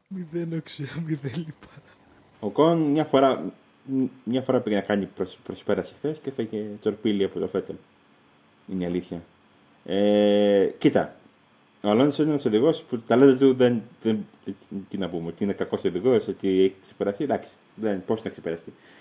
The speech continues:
Speaker 2: Το έδειξε και χθες ότι είναι αλεπού. Ας πούμε, είπε ότι θα τους περάσω και τους δύο που ήταν μπροστά του και είτε έτσι είτε αλλιώς τους πέρασε και τους δύο. <laughs> Δηλαδή και τον Σάινθ και τον Γκασλί.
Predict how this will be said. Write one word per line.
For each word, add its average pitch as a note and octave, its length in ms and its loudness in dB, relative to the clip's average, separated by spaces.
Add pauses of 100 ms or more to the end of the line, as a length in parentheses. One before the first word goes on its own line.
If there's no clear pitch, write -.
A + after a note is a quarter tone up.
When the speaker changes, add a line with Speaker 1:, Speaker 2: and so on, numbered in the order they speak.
(140)
Speaker 2:
Το C#3 80 2
έδειξε A#2+ 200 2
και G#2 100 0
χθες G#2 240 2
ότι G#2 180 2
είναι A2 180 4
αλεπού. G2+ 460 4 (260)
Ας - 60 -14
πούμε, F#2 160 -2
είπε G#3+ 200 4
ότι G3+ 120 6
θα G3+ 140 4
τους - 100 -10
περάσω G3+ 360 0
και G2+ 100 -10
τους - 140 -18
δύο D3+ 360 2
που - 60 -10
ήταν G2 160 -2
μπροστά D#3 280 -2
του F3+ 140 -12 (680)
και F#3 340 6
είτε F3+ 200 6
έτσι E3 140 4
είτε - 100 2
αλλιώς F#3 180 4
τους - 120 -18
πέρασε C#3+ 280 2
και C3+ 80 2
τους B2+ 160 2
δύο. A#2+ 240 8 (320)
<laughs> - 280 -20
Δηλαδή A#2+ 380 8
και B2 140 4
τον A2 120 4
Σάινθ C#3 260 2
και C3+ 80 0
τον G#2 220 0
Γκασλί. F2 380 0